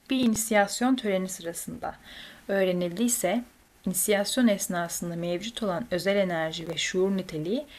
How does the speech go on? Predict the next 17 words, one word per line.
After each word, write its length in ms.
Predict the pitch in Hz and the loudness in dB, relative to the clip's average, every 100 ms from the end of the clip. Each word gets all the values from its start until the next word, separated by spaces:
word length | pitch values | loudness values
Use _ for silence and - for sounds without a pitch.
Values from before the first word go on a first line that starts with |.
| - - | -20 0
mantraya 460 | 226 262 240 233 247 | 6 8 6 4 6
nüfuz 420 | 226 220 233 196 | 4 2 -2 -2
etmiş 340 | 175 - - | -4 -6 -4
olacaktır. 680 | 165 160 - - - - - - - _ _ 196 | -4 -2 -4 -6 -12 -12 -12 -14 -20 _ _ -8
Ve 100 | 190 | -4
tek 300 | 254 262 214 | -2 0 0
başına 300 | 208 - 185 | 0 -2 -4
yapılan 320 | 175 175 170 | -2 -2 -2
meditasyon 680 | 175 170 196 190 - 214 208 | -4 -4 -4 -4 0 0 0
pratikleri 580 | 185 175 185 - 170 | -4 -6 -8 -6 -6
sırasında 520 | 170 - 180 - 190 202 | -6 -8 -8 -6 -6 -6
kullanıldığında 960 | - 175 165 156 151 156 151 214 277 - - - - - | -6 -6 -4 -8 -6 -6 -2 -2 -4 -6 -16 -16 -18 -10
kişinin 460 | 202 - 208 247 | -4 0 4 4
zihinsel 540 | 208 196 190 - 233 190 | 2 0 -2 -2 2 2
alanına 540 | 180 175 180 247 254 | 2 -2 0 0 0
ve 100 | 175 | -2
fizyolojisine 920 | - 190 190 175 170 175 - 220 294 | -4 -4 -2 -2 -4 -4 -2 0 -2